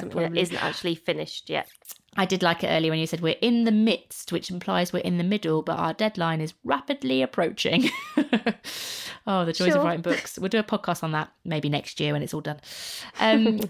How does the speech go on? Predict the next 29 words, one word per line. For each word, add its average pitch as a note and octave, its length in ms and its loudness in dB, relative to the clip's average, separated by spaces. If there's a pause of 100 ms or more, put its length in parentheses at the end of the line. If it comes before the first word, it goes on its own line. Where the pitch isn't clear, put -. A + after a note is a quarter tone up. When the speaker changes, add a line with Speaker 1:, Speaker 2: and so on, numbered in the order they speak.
Speaker 1:
<laughs> - 220 -2
Speaker 2:
number C4+ 400 6
nine G3+ 560 4
for G#3+ 140 -2
me A#3 320 4
is F#3+ 220 0
ted - 360 -2
Talks. A#3 360 2
I A#3 100 2
know C4+ 180 4
we C4+ 120 2
talk G3+ 260 0
about E3+ 240 0
them, E3+ 140 0
and F3 80 2
I F3 60 2
know F#3+ 180 2
people F#3 260 -2
know F3 140 2
about - 220 -2
ted - 200 -6
Talks, - 300 -4
but - 120 -8
they A3 140 0
really A#3 560 0
are E3 400 2 (420)
so A#3+ 640 2
useful, F3+ 680 -2
and F3+ 360 0